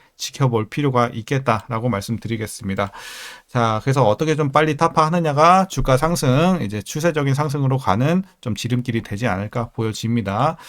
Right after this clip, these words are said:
그래서 당분간은 좀 많이 아쉬운 흐름이 이어질 것으로 보여집니다. 자, 그럼 이제 마지막으로 여러분들 투자 전략 설명드리면서 영상 마무리하도록 하겠습니다.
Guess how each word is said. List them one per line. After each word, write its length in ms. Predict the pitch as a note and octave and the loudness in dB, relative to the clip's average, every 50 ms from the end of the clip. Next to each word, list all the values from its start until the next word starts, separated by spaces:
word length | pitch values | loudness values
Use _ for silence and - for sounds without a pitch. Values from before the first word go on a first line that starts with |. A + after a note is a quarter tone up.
| - - - - _ | -20 -20 -20 -16 _
그래서 180 | - A#2+ - | -8 -8 -6
당분간은 420 | - A#2+ B2 C3 C#3+ C#3+ C3+ C3 C3 | -2 0 0 2 2 2 2 2 2
좀 120 | C#3 C3+ | 2 2
많이 240 | A#2+ G2 G#2 A2+ A2+ | 2 2 2 2 2
아쉬운 340 | F#2+ G2 G2 - B2+ A#2+ A#2+ | 0 -2 -2 0 0 0 0
흐름이 300 | C3+ D3 D3+ C#3+ C#3+ C3+ | 0 0 0 0 0 2
이어질 260 | A2+ A2+ G#2 G#2+ G#2+ | 0 0 -2 -4 -4
것으로 320 | - A#2+ G2+ - A#2 G#2 | -6 -6 -4 -4 -6 -6
보여집니다. 920 | - - A2+ G#2+ A2+ A#2 - - _ - - G#2+ G#2+ G#2+ G2+ G2+ G2+ F#2+ - - - - - _ | -6 -4 -4 -4 -4 -4 -6 -10 _ -10 -6 -4 -2 -2 0 -2 -2 -4 -6 -10 -18 -20 -14 _
자, 160 | - C#3+ C#3+ | 2 2 4
그럼 200 | C#3 F3+ G3 G3 | 6 8 8 8
이제 140 | G3 F3+ F#3+ | 8 8 6
마지막으로 540 | C3+ A2+ B2 C3 F#3 G3 G3 F#3+ F#3 F3 D#3 | 6 6 6 6 6 4 4 4 6 6 4
여러분들 340 | C#3+ D#3 D3 D#3 D3 D3 C#3+ | 4 4 2 0 -2 -4 -4
투자 220 | - G3 G#3 G3+ | 0 0 0 2
전략 280 | - C#3 C3+ C#3 C3+ - | 4 4 2 2 2 2
설명드리면서 840 | F#3 F3+ F#3 F3+ E3 C#3 D3 C3+ C#3+ C#3 C3+ C3+ D#3 D#3 D#3+ D3+ - - - _ _ A#2+ | 2 2 4 2 2 2 2 4 4 4 4 4 4 4 4 2 -2 -10 -20 _ _ 0
영상 380 | A#2+ B2 A#2+ C3 A#2+ A#2 A2+ G#2 | 0 2 2 2 0 0 0 -2
마무리하도록 840 | A2+ A2 A#2 A#2+ A#2+ A#2+ A#2+ B2 A#2+ C#3+ D3+ C#3+ D#3+ E3 E3+ E3 E3 | 0 2 2 4 4 4 2 2 0 0 -2 -2 -2 -2 0 0 0
하겠습니다. 640 | E3 E3 E3+ - - B2+ A2+ G#2 - G#2 - - | 0 0 -2 -4 -2 -2 -2 0 -2 -2 -4 -8